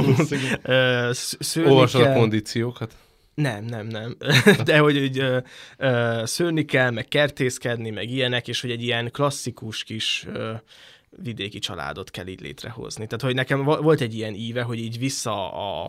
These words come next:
Speaker 2: a nagyvárosokból, és egy ilyen természetközeli
Speaker 1: Ja.
Speaker 2: életet kell élni.
Speaker 1: Teljesen.
Speaker 3: Hát mi más segítene a dükor kezelésben?
Speaker 1: És egyébként igen.
Speaker 2: Ó, tényleg, tök
Speaker 1: Érted,
Speaker 2: jó,
Speaker 1: hogyha
Speaker 2: tök jó.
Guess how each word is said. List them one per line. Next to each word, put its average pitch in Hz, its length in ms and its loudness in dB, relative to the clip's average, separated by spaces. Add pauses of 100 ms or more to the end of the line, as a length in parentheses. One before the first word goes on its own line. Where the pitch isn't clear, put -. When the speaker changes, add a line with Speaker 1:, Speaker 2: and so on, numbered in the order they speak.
(460)
Speaker 2:
a - 60 -16
nagyvárosokból, 110 1120 -4
és 95 240 -6
egy 107 140 -10
ilyen 104 240 -6
természetközeli 107 840 -8
Speaker 1:
Ja. 110 80 -4
Speaker 2:
életet 107 380 -10
kell 104 200 -10
élni. 120 400 -2 (160)
Speaker 1:
Teljesen. 110 580 -14
Speaker 3:
Hát - 100 0
mi 143 80 4
más 117 380 2
segítene 110 480 -2
a 104 40 2
dükor 107 400 -2
kezelésben? 104 600 -4
Speaker 1:
És - 60 0
egyébként 190 320 0
igen. 226 300 2
Speaker 2:
Ó, 113 340 0 (300)
tényleg, 110 340 -6
tök 202 120 4
Speaker 1:
Érted, 214 280 4
Speaker 2:
jó, 160 60 2
Speaker 1:
hogyha 147 140 0
Speaker 2:
tök 156 80 2
jó. - 40 -4